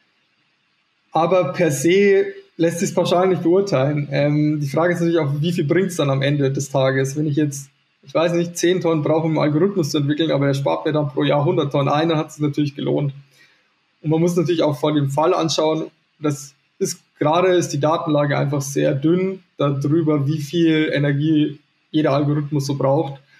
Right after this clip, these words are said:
Und da starten wir gerade im K-I-Bundesverband auch ein Projekt darüber, wo wir verschiedene Machine Learning Modelle, ähm, einfach mal miteinander vergleichen und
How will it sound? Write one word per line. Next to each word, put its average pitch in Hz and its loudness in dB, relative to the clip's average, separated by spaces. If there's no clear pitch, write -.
Und 139 -2
da 156 2
starten 160 -2
wir 160 2
gerade 151 2
im 147 0
K-I-Bundesverband 151 0
auch 147 0
ein 139 -6
Projekt 156 0
darüber, 147 0
wo 139 0
wir 143 2
verschiedene 156 -2
Machine 147 0
Learning 151 0
Modelle, 143 0
ähm, 139 0
einfach 147 0
mal 151 2
miteinander 147 2
vergleichen 143 0
und 143 -4